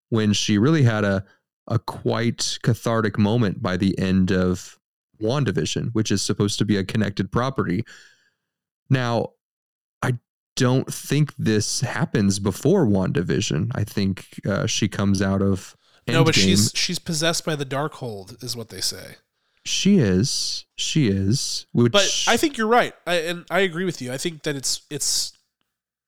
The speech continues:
Speaker 2: it's very rapid, the, the, the descent into full
Speaker 1: Yeah.
Speaker 2: chaos, and then the way that it ends is very abrupt with her, like, dying. You know, it's
Speaker 1: Nah.
Speaker 2: like, it's, it's, it's intense.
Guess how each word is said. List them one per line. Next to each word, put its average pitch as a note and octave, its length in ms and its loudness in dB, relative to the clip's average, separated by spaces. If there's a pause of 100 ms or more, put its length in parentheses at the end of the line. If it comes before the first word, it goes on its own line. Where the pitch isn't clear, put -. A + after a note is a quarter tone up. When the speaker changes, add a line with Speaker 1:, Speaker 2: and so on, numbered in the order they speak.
(140)
Speaker 2:
it's D#3+ 140 -6
very G#3 180 6
rapid, C3+ 480 -4 (280)
the, C3 560 -4
the, C3 380 -14
the C3+ 120 -12
descent C3 640 0 (140)
into C3+ 300 -10 (200)
full A#2+ 260 4
Speaker 1:
Yeah. A#2 100 2
Speaker 2:
chaos, C#3 560 0
and C#3+ 200 -8
then C3+ 260 -6 (580)
the C#3+ 100 -6
way C#3+ 140 0
that C3+ 140 -6
it - 120 -14
ends G3 440 0
is D3 160 -4
very D#3 240 2
abrupt C#3 420 0
with C#3 140 -8
her, D3 180 -4
like, C3 300 -6 (640)
dying. D3+ 560 -2 (360)
You F#3 120 -2
know, G3 200 4
it's - 160 0
Speaker 1:
Nah. F3+ 80 2
Speaker 2:
like, D3+ 80 -2
it's, - 320 -4
it's, - 360 -6
it's E3 220 -8
intense. D3 540 -4